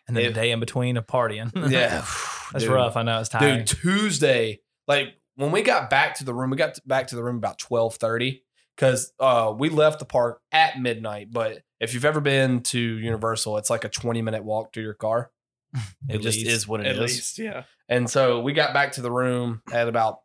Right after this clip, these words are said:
Speaker 2: twelve thirty, and literally me and her were, like, so tired. Like, we didn't even, like, we didn't do nothing. We just face planted the bed and just went to sleep. Like, it was, I was so whooped.
Speaker 3: It's a good day.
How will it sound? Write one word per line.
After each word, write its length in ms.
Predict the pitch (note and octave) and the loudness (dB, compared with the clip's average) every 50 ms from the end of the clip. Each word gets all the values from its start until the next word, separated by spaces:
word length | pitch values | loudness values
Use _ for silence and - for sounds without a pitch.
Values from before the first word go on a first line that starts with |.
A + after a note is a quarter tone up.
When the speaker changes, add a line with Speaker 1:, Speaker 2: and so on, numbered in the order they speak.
| _ _ _ - | _ _ _ -6
Speaker 2:
twelve 280 | - C#3 C3 B2+ B2 - | -2 0 0 0 2 2
thirty, 340 | B2+ B2+ C3 C3+ C3+ C3+ A#2+ | 0 0 2 2 0 0 0
and 140 | B2 B2 B2 | -2 -2 0
literally 400 | B2+ B2 B2 A#2+ A#2+ A#2 A#2 - - | 0 0 0 0 0 -2 -4 -8 -10
me 180 | A#2+ B2+ C3 C#3 | -4 -2 0 2
and 80 | C3+ | 2
her 120 | C3+ C#3 C3 | 2 2 2
were, 120 | B2+ B2 | 2 0
like, 200 | A#2 A2 A2+ - | 0 0 0 0
so 180 | - - A#2+ A#2+ | 0 0 0 0
tired. 360 | - - A#2+ A#2+ B2 B2 A#2+ | 0 0 2 2 2 2 2
Like, 120 | A#2 A2+ - | 0 -2 -2
we 80 | B2+ C#3 | -2 0
didn't 120 | C#3+ C#3 | 0 0
even, 160 | C3 C3 B2 | 0 0 -2
like, 280 | A#2+ A2+ A2 G#2 G2+ - _ _ _ _ _ _ _ | -2 -2 -4 -4 -6 -12 _ _ _ _ _ _ _
we 80 | - D3+ | -2 0
didn't 120 | D#3+ D3 | 0 2
do 60 | C3+ | 2
nothing. 200 | B2+ B2+ A#2+ A#2 | 2 2 2 0
We 60 | A#2+ A#2+ | -2 -4
just 240 | B2 B2 - C#3 - _ - | -4 -6 -6 -8 -10 _ 0
face 220 | C3+ B2 A#2+ - | 0 2 2 0
planted 260 | - B2 A#2+ A#2 A#2 G#2 | -2 -2 -2 -2 -2 -4
the 40 | G#2 | -4
bed 220 | G2 G#2+ A2 A2 | -2 0 0 0
and 80 | G#2+ G#2 | -2 -4
just 120 | F#2+ F#2+ | -10 -14
went 140 | G2 - - | -16 -12 -10
to 40 | - | -8
sleep. 240 | - G2 F2 F2 E2+ _ _ _ _ | -8 -8 -10 -14 -18 _ _ _ _
Like, 240 | A2 A2 F#2+ F#2+ D2+ | -10 -8 -8 -8 -8
it 100 | - A#2 | -8 -10
was, 200 | A2 G#2+ G2+ G2+ - _ _ _ _ _ _ _ _ _ _ _ | -8 -8 -10 -12 -16 _ _ _ _ _ _ _ _ _ _ _
I 100 | - A2+ | -2 0
was 180 | A2 G#2+ G2+ - | 0 0 0 0
so 360 | - - - A2 G#2 G2+ F#2+ F2 | 0 0 0 0 -2 -6 -8 -12
whooped. 400 | F#2 F#2 F2+ F2 - _ _ - - | -16 -18 -18 -18 -20 _ _ -20 -14
Speaker 3:
It's 80 | - | -12
a 40 | C3+ A#2 | -10 -8
good 140 | B2 A#2 | -8 -8
day. 260 | A2 B2 B2 B2 B2 | -8 -10 -12 -12 -14